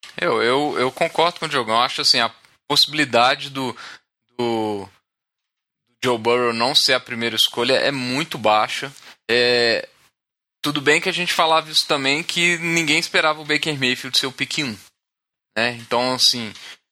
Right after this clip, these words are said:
algumas loucuras podem acontecer na véspera do draft, sair uma notícia e tudo mudar.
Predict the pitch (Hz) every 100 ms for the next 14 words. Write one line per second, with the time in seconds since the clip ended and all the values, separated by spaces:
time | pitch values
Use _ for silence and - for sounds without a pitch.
0 | _ _ _ 110 113 127 147 143 - -
1 | 143 151 - 147 165 165 - 147 147 156
2 | 160 151 170 - 147 147 160 175 - -
3 | _ _ _ _ _ _ 143 151 131 143
4 | - 143 143 135 117 123 151 - - 156
5 | 131 139 143 139 127 - 131 143 - 165
6 | 160 151 151 151 - 147 147 170 151 110